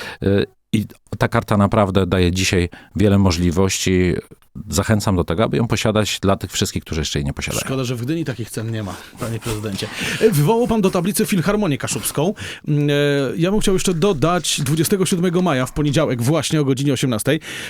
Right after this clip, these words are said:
Speaker 2: odbędzie się też, też, e, spektakl charytatywny Intryga Doskonała w reżyserii Eweliny Magdziarczyk-Plebanek,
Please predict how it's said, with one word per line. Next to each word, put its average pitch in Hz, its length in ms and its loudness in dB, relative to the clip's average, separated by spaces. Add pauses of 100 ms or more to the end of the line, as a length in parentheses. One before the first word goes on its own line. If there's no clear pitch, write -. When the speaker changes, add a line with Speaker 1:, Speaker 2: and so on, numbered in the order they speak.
(100)
Speaker 2:
odbędzie 143 360 2
się 147 160 2
też, - 400 0
też, 147 300 0
e, 147 140 2
spektakl 131 640 0
charytatywny 135 640 0
Intryga 156 540 0
Doskonała 180 580 2
w 123 60 0
reżyserii 131 420 0
Eweliny 131 360 0
Magdziarczyk-Plebanek, 127 840 0